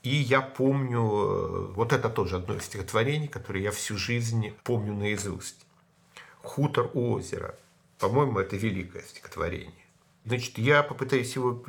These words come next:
читать, ну, не совсем так, как читал сам Соснора, он читал стихи почти пел их,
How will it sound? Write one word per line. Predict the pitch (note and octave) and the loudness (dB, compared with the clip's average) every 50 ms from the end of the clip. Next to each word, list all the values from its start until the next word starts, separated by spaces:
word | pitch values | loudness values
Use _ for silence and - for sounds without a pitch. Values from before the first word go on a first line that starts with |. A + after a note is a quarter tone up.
| A#2 A#2 | -8 -4
читать, | - - - - - C3 B2 A#2+ - - | -4 -4 -2 4 6 6 6 4 2 -4
ну, | B2+ B2+ | -2 0
не | C3 C3 | 0 0
совсем | B2+ - C#3 C#3 - - G#3 F#3 E3+ - | 2 2 0 0 4 4 4 4 6 4
так, | A#2 G2+ - | 4 4 4
как | - F2+ - | 2 -6 -4
читал | - - A#2 A2+ - F#2 F2+ F2+ | -4 -4 -4 0 0 0 0 0
сам | - G2+ F#2+ F#2 | -2 -2 -2 -2
Соснора, | - - G#2+ - - D#3+ F3 F#3+ F3+ C3+ | -2 -4 -4 -2 2 4 4 4 4 4
он | A2+ A#2 A#2 | 2 2 0
читал | - - - C#3+ C3+ C3 B2+ A#2+ A#2 A#2 A#2 A2+ | -4 0 2 4 4 4 2 -2 -6 -6 -4 -6
стихи | - - - - - | -6 -6 -8 -8 -8
почти | D3+ - A2+ A#2 - - - | -6 -6 -4 -4 -4 -4 -4
пел | - - D3+ B2 F#2 F#2 F#2 | -2 2 2 2 2 2 -2
их, | F#2 - - - | -8 -10 -12 -12